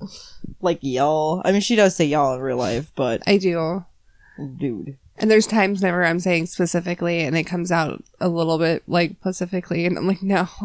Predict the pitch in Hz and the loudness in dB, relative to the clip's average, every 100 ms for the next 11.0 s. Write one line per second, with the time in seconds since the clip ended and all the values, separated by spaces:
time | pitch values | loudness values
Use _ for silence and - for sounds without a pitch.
0 | 214 _ - 226 226 226 196 220 - - | -10 _ -6 0 0 2 4 4 2 -2
1 | 220 196 196 196 208 190 180 180 185 208 | -4 -2 -4 -2 0 2 4 4 4 8
2 | 254 214 254 226 - 190 185 185 170 147 | 6 6 0 0 0 0 2 0 0 0
3 | 143 170 147 175 - 160 160 185 185 165 | -4 -4 -4 -4 -2 -2 0 2 0 0
4 | 165 160 180 196 147 - 165 185 247 277 | 0 0 0 0 -2 -2 0 4 4 4
5 | - - - - - - - - 226 180 | 2 0 -4 -8 -10 -6 -8 -6 -2 2
6 | 208 240 190 220 302 190 - - - - | 4 2 2 6 8 8 4 4 4 2
7 | - - - - - - - - - - | 2 -6 -10 -4 -2 -2 -2 -2 2 2
8 | 233 214 247 247 262 262 254 - 214 220 | 2 0 0 0 0 0 0 0 -2 0
9 | 220 196 190 202 202 196 160 185 170 - | 0 -2 -2 -2 -4 -2 -4 -2 -4 -4
10 | 175 180 190 208 240 247 180 175 175 | -6 -4 -6 -4 -6 -8 -10 -8 -8